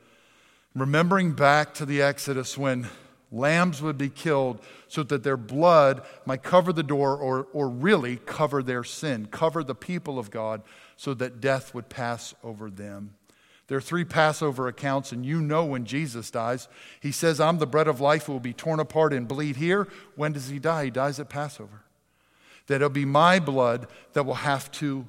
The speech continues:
cover you." How he loves us, oh. Peter will say a few v-, verses later in verse sixty-nine again, "We know this. We believe this." That's my prayer this morning, that you would know and believe it. But it's also my prayer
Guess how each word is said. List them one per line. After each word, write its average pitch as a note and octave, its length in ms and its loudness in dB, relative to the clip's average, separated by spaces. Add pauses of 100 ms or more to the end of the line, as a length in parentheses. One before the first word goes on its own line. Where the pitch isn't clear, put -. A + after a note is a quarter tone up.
(140)
cover C#3 420 -6
you." G#2+ 320 -10 (540)
How D3 600 -8 (100)
he C3 680 -12
loves A2+ 720 -14 (140)
us, A2 480 -18 (640)
oh. G2+ 240 -20 (1400)
Peter D#3 200 -2
will C3+ 120 -4
say D3 220 0
a C3+ 40 -2
few D3+ 220 -4
v-, C#3 140 -6
verses C#3+ 420 -6
later B2+ 240 -4
in B2 80 -8
verse A#2+ 200 -8
sixty-nine B2 560 -6
again, A2+ 440 -10 (420)
"We C#3+ 180 -4
know A2+ 220 -6
this. F#2 460 -18 (480)
We B2 160 -8
believe G#2+ 340 -10
this." G#2 180 -14
That's E3 220 -4
my A#2 120 -6
prayer A2+ 280 -10
this A2 240 -14
morning, G#2+ 340 -12 (420)
that - 220 -6
you C#3 120 -4
would B2 160 -6
know B2 240 -4
and A2+ 100 -8
believe A2+ 300 -8
it. A2+ 100 -10
But B2 120 -8
it's B2+ 140 -8
also F#3 300 2
my C#3 160 -2
prayer C3 420 -4